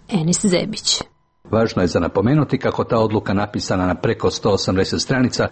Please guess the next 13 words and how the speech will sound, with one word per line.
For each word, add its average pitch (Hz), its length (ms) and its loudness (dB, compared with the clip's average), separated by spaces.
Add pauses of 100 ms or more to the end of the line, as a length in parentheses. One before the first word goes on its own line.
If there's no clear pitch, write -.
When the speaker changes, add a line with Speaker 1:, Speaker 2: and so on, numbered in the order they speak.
Speaker 2:
nigdje 127 360 2
ne 92 120 0
dovodi 92 320 2
u 80 40 0
pitanje 117 400 0
konkretne 98 520 0
zločine 127 420 0
koji 95 180 0
su - 140 -4
počinjeni 101 560 0
prema 92 280 0
konkretnim 87 540 0
žrtvama. 82 420 -2